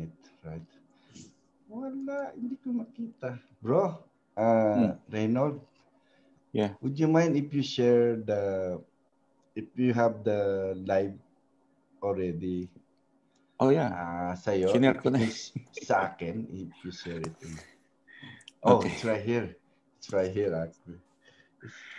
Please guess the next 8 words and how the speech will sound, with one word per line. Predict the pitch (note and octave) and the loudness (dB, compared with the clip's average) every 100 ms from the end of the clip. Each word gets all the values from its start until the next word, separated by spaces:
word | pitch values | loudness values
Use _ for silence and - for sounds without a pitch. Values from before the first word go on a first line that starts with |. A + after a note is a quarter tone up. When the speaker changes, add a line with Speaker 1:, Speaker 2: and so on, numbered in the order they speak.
| - - _ _ _ _ _ _ _ _ - | -18 -20 _ _ _ _ _ _ _ _ -4
Speaker 2:
Nakikita | G2+ G#2 G2+ F#2+ | 2 4 2 2
mo | F#2+ | 0
na? | F#2 - _ _ _ _ _ _ _ _ _ _ | -2 -6 _ _ _ _ _ _ _ _ _ _
Speaker 1:
Ah, | E2 D#2 D#2 | -14 -14 -12
wait. | D#2 - _ _ _ _ _ _ - _ _ _ _ _ _ _ _ _ | -14 -16 _ _ _ _ _ _ -20 _ _ _ _ _ _ _ _ _
Yun, | F2+ G2+ A2+ C3 A#2 E2+ | -4 2 6 6 4 0
okay | E2 F#2 | -4 -2
na. | G2 A2 F2+ | 2 0 0